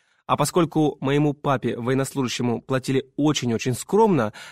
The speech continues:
маме приходилось искать возможность дополнительного заработка.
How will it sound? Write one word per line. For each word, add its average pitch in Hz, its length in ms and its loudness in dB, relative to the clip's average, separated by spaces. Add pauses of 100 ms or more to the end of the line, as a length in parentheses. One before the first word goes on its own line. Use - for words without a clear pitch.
(100)
маме 185 260 6
приходилось 156 480 0
искать 147 300 -2
возможность 131 560 0
дополнительного 120 540 -4
заработка. - 440 -8